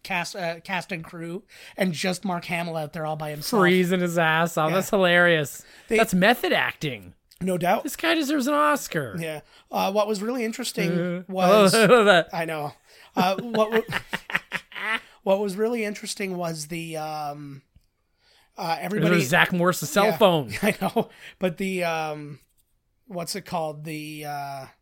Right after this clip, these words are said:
Speaker 1: see, uh, that guy there, that's John Ratzenberger with the mustache.
Speaker 2: What?
Speaker 1: Norm from Cheers is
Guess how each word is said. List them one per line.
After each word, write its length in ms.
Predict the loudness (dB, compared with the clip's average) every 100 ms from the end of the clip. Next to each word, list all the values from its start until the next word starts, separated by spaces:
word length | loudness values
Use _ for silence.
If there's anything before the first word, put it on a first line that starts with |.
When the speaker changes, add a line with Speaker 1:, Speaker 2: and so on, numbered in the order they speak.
| _ _ _ _ _ _ _ _ _ _ _ _ _
Speaker 1:
see, 240 | -10 -4 -2
uh, 120 | 0
that 200 | 0 0
guy 80 | -2
there, 160 | 0
that's 160 | -2 -2
John 200 | -4 -2
Ratzenberger 680 | -2 -2 -4 -8 -8 -12 -14 _ -20 -20 _ _ _
with 140 | -10 -6
the 80 | -2
mustache. 680 | 0 0 -2 -2 -4 -8 -12 -6
Speaker 2:
What? 380 | 2 4 4 0 -4
Speaker 1:
Norm 300 | -2 2 2
from 180 | 0 -4
Cheers 500 | -2 -2 -2 -4 -8
is 200 | -8 -10